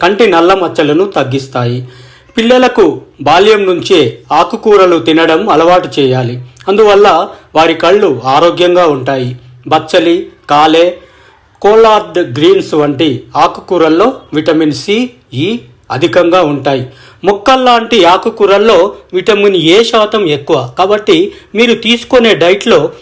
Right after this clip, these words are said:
తప్పకుండా ఆకుకూరలు ఉండేలా చూసుకోండి. దీనివల్ల కంటి చూపు మెరుగుపడుతుంది.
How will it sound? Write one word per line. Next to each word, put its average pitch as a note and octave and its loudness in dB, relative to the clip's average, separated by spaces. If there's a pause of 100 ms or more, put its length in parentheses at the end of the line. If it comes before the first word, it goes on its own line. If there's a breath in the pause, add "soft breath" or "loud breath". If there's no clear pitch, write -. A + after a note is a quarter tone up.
(260 loud breath)
తప్పకుండా G#3+ 0 (160)
ఆకుకూరలు G#3+ 0
ఉండేలా F#3 2 (120)
చూసుకోండి. D#3 -2 (260 loud breath)
దీనివల్ల E3 2 (300 loud breath)
కంటి A3+ -2
చూపు G3+ 0
మెరుగుపడుతుంది. D#3+ 0